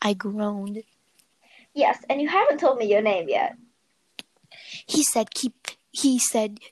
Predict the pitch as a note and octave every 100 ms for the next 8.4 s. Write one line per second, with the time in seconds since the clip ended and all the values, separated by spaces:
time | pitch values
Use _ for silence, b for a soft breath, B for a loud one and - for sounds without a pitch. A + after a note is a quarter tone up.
0 | _ - B3+ A3+ _ _ - - A3 A3
1 | A3 G#3+ G#3+ A3 A3 A3 G#3+ - G#3+ G#3
2 | G3+ A3 A3 A#3 B B B _ A3+ C4
3 | A#3+ _ _ _ C#4+ C#4+ - A3 G3 -
4 | A3+ - - - - B3 C#4+ C#4+ C#4 -
5 | B3+ _ A3+ A3 A3 A3 G#3+ G#3+ G3+ G3+
6 | G3+ A3+ A3 G3+ G3 - A#3 G#3+ A3 A3
7 | A#3 G#3+ G#3+ - - - G#3 G3+ A3 A3
8 | G#3 G#3 G3+ G3+